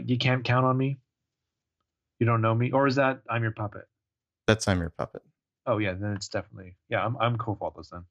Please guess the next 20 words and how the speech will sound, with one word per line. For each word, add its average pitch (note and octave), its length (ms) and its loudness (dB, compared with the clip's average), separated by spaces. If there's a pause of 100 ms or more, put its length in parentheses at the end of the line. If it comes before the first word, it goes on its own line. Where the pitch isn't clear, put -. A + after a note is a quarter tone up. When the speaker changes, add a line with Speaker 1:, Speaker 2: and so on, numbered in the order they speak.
(340)
Speaker 1:
Twenty, B2 140 -2 (100)
Speaker 2:
Okay. - 140 -20
Speaker 1:
so A#2 420 -6
was A#2 200 2
it, A2+ 200 2
uh, G2 240 2
fifteen? F3 600 0 (1500)
Fifteen, C3+ 1000 2 (180)
episode D#3 320 2
fifteen, D3+ 400 2
episode C#3 300 0
seventeen, B2 400 0
episode A#2+ 280 -2
nineteen, G#2+ 360 -2
episode G2 260 -8
twenty-three. F#2+ 540 -8 (2500)
Speaker 2:
Fifteen, A2 340 2
seventeen, F2 540 -2
nineteen, D#2 400 -8
twenty-three. - 540 -18